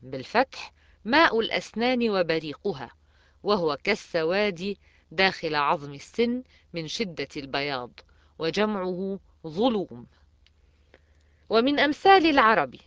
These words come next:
في الشبه: "من أشبه أباه فما ظلم". قال الأصمعي:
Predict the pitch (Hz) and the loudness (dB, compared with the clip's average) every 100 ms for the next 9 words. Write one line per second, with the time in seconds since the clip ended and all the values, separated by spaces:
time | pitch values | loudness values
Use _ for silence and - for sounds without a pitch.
0 | _ - 214 - - 233 226 226 - _ | _ -6 -4 2 4 6 6 2 -8 _
1 | _ _ - 190 190 190 180 - 180 175 | _ _ -4 0 0 2 2 2 2 0
2 | 147 156 - 165 170 226 240 196 240 - | 2 0 2 4 6 6 6 2 -4 -2
3 | 190 202 247 262 185 151 131 131 127 - | 0 4 4 4 2 0 -2 -6 -12 -20
4 | _ _ _ - 208 165 127 120 - - | _ _ _ 4 4 4 0 -10 -12 -6
5 | 165 156 247 254 | -2 0 0 -2